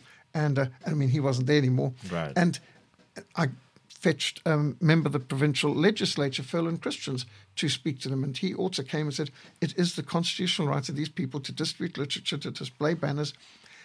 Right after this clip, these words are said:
Speaker 1: and, uh, again, he didn't seem to get anywhere with this Metro policeman. It's just,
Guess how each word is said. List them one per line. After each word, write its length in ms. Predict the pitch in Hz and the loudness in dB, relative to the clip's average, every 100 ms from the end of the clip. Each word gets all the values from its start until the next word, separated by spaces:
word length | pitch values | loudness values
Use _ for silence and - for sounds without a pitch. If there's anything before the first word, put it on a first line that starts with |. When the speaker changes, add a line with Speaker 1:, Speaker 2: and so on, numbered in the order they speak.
| - - | -8 2
Speaker 1:
and, 280 | 156 147 | 4 4
uh, 140 | 147 139 127 _ _ _ | 4 2 0 _ _ _
again, 320 | 160 127 185 151 | -2 2 2 4
he 120 | 160 | 0
didn't 200 | 233 202 | -2 -4
seem 180 | - 160 | -2 -4
to 140 | - | -4
get 200 | 131 165 | -2 0
anywhere 320 | 220 185 143 | 4 4 4
with 140 | 139 143 | 0 -2
this 160 | 127 | -2
Metro 300 | 147 139 135 | -2 -2 -2
policeman. 400 | 127 131 123 139 | -4 -4 -2 -4
It's 80 | 127 | -4
just, 240 | 139 - | -6 -8